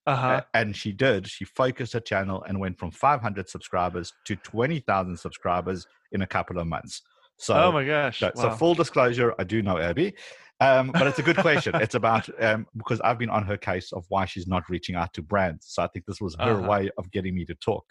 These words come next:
Speaker 2: which was very smart, Abby. Thank you. Um,
Speaker 1: <laughs>
Speaker 2: so as a small creator, how can you approach brands?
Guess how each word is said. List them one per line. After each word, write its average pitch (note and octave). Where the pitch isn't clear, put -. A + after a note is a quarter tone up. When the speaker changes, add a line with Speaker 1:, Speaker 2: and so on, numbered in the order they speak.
Speaker 2:
which F#2
was F#2+
very G#2
smart, E2
Abby. F#2
Thank F2
you. E3
Um, D#3
Speaker 1:
<laughs> -
Speaker 2:
so -
as D#3+
a G3
small E3
creator, B2
how C#3
can D3+
you C#3
approach G#2
brands? G2+